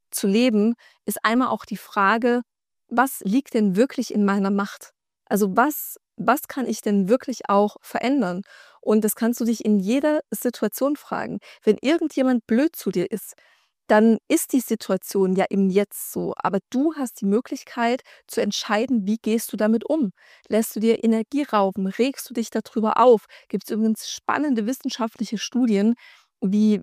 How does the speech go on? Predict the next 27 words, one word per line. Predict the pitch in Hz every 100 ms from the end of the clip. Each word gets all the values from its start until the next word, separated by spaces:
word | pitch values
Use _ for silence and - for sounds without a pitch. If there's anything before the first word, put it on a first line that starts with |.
| -
wie, | 190 208 190
wie | 202
dieses | 208 196 196
Stresslevel | - 240 247 233 214 202 202
und | - 202
dieses | 196 190 190 -
energetische | 214 214 240 262 240 - 214 208
Thema | - 285 277 214
funktioniert. | - 190 - - 185 180 180 - - -
Also, | 196 202
dass | 220 -
du | 202
dich | 220 -
ja | 214
schon | - 208 208 - _
in | - 196
dem | 262
Moment, | 277 233 220 226
wo | 202
du | 190
dich | 220 -
aufregst, | 226 262 - 202 190 -
es | - -
so | - 262
viel | 247 - 226
Energie | 220 220 220 240 254
abgeht. | - - - 185